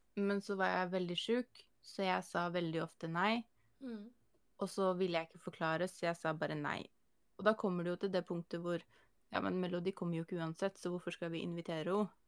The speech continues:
Speaker 2: Mhm.
Speaker 1: Ikke sant? Som jeg forstår.
Speaker 2: Ja.
Speaker 1: Eh, selv om det er alltid hyggelig å bli invitert, eh, det er ikke det.
Speaker 2: Mhm.
Speaker 1: Og da måtte jo jeg løse den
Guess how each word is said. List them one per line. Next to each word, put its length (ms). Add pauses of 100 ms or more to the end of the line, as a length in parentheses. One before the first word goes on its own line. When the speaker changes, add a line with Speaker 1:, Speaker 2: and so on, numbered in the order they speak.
Speaker 2:
Mhm. 280
Speaker 1:
Ikke 120
sant? 320 (1160)
Som 200
jeg 120
forstår. 360 (840)
Speaker 2:
Ja. 120 (800)
Speaker 1:
Eh, 480
selv 260
om 60
det 80
er 60
alltid 220
hyggelig 320
å 40
bli 180
invitert, 640 (140)
eh, 340
det 60
er 120
ikke 100
det. 160 (1700)
Speaker 2:
Mhm. 280 (540)
Speaker 1:
Og 80
da 120
måtte 260
jo 100
jeg 300
løse 440
den 340